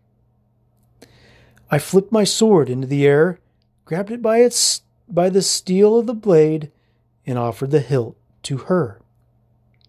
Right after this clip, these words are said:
"I yield, Lady Talia." I said between breaths. Her eyes softened,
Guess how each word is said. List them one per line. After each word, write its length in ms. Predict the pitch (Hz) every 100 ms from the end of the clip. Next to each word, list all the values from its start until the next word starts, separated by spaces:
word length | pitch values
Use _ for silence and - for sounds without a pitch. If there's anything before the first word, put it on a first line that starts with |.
| _ _ _ _ _ _ _ _ _ _ _ _ _ _
"I 100 | 127
yield, 640 | 139 160 180 180 123 101 123
Lady 200 | 110 107
Talia." 520 | - 117 113 101 101 _ _ _ _ _ _ _ _ -
I 80 | 131
said 420 | - 170 156 117
between 380 | 113 - 127 127
breaths. 580 | 143 131 98 - - - _ _ _ _ _ _ _ _ _ _ _ _ _ _ _ - _ _ _ _
Her 180 | - 131
eyes 400 | 139 135 123 113
softened, 560 | - 139 127 - 123